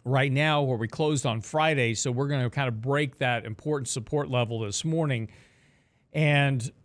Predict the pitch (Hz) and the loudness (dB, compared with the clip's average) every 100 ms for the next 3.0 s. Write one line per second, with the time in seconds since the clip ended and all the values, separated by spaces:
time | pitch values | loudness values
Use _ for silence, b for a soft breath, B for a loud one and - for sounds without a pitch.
0 | - 147 147 135 165 170 - 165 160 123 | -2 0 2 2 2 0 -2 0 0 0
1 | 104 160 143 139 123 127 131 135 131 123 | 0 2 2 4 2 2 -2 -2 -2 0
2 | 123 - 143 147 147 127 - 127 110 | -2 -2 -2 2 2 0 -2 -2 -2